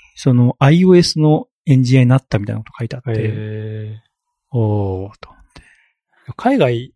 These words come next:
Speaker 2: まあ、海外の方だと思いますけど、結構いらっしゃいますよね、
Speaker 1: そうですね。
Speaker 2: そういう方。
Speaker 1: うん。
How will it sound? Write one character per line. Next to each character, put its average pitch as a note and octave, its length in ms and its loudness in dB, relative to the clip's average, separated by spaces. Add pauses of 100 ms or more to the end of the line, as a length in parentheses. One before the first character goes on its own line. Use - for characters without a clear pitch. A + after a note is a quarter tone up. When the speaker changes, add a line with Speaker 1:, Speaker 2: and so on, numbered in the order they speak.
Speaker 2:
ま B2+ 120 0
あ、 A#2 200 -4
海 D#3+ 160 0
外 A#2+ 120 0
の A2 80 -10
方 B2+ 200 -2
だ A2+ 80 -2
と - 100 -18
思 G#2 100 -14
い - 20 -12
ま G#2+ 80 -10
す - 80 -20
け B2 120 -16
ど、 B2+ 200 -14 (240)
結 - 180 -2
構 A2 120 -4
い A2 60 -4
ら B2+ 80 2
っ - 40 -2
し - 80 -2
ゃ F3 40 2
い D#3+ 40 2
ま E3 120 -2
す - 140 -12
よ G2 80 -12
ね、 A2 100 -8
Speaker 1:
そ F#3 100 2
う D#3+ 60 2
で C3 60 -2
す A2 160 -6
ね。 A#2 60 0
Speaker 2:
そ A#2 60 2
う A2+ 40 2
い A#2 40 2
う - 40 -2
方。 A2+ 320 -16
Speaker 1:
う C3+ 60 2
ん。 A#2 440 0